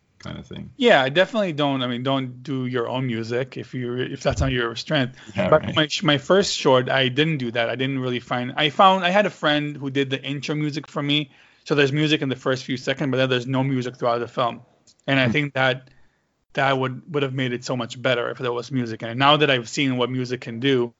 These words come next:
Speaker 2: um, I mean, I've, I've always known that music is an important part of film, but I, I kind of was intimidated by,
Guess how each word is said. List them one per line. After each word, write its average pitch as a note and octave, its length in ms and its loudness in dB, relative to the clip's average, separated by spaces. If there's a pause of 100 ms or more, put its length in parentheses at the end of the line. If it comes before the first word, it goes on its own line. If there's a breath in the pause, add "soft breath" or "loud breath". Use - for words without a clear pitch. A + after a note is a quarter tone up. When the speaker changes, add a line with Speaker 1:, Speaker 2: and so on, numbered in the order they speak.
(800 soft breath)
Speaker 2:
um, B2 320 0
I C#3 80 0
mean, D3 140 0
I've, C3+ 300 -2
I've C#3 140 0
always C3 300 2
known B2 360 2
that A2+ 120 -2
music A#2+ 280 -4
is A#2+ 80 -2
an A#2 80 -6
important A2+ 320 -6
part A#2 160 0
of G#2+ 100 -6
film, B2 260 -2
but A#2+ 120 0
I, A2+ 180 -2 (580 soft breath)
I A#2+ 100 0
kind C#3+ 200 0
of B2+ 100 -2
was B2+ 120 -4
intimidated B2 540 0
by, A2+ 360 2